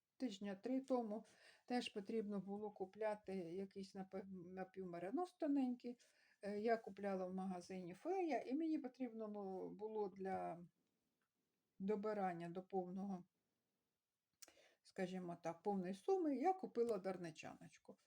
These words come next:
Хто нею користувався, знає, що це повністю синтетична ниточка, поліефірні волокна.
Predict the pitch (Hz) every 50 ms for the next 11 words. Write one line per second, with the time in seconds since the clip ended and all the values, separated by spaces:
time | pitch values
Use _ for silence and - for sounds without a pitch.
0 | _ - _ _ _ - - - 330 311 294 277 247 233 233 - 233 240 233 -
1 | - 262 294 339 349 330 - 214 208 226 254 277 285 277 254 - 208 202 - 226
2 | 220 - - 226 208 196 190 190 190 - 185 190 - 196 190 190 185 190 - 208
3 | 190 - - 196 185 185 180 175 185 240 320 294 - 277 269 - - - 214 -
4 | - 214 214 208 196 180 180 190 - 202 190 190 185 185 180 175 190 208 240 294
5 | 349 359 370 - - 285 285 269